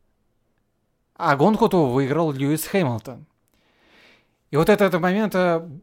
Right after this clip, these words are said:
стал переломом не только для всего чемпионата, но и для самого Себастьяна, потому что явно это его сломало психологически.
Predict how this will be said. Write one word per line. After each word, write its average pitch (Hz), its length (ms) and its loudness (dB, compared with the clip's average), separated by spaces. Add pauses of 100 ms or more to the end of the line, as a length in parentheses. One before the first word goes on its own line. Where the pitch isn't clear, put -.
(180)
стал 185 400 4
переломом 180 600 2
не 156 120 -4
только 180 540 0 (440)
для 139 140 -2
всего 147 260 0
чемпионата, 143 560 -4
но 151 240 -4
и 160 140 -2
для 143 540 -4 (720)
самого 156 460 0
Себастьяна, 156 920 -2
потому 117 160 -14
что 131 580 -6 (640)
явно 160 400 0
это 127 240 -4
его 113 260 -8
сломало 135 460 -6
психологически. 143 1040 -8